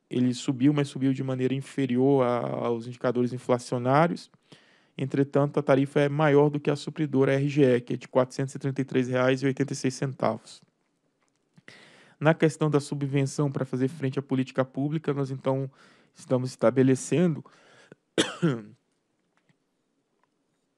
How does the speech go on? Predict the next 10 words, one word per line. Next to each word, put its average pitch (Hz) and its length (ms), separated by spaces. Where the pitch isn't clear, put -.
que - 80
seja 135 220
feito 143 260
um 143 60
repasse 139 540
mensal 143 640
pela 156 260
C 143 180
C 131 220
E 147 300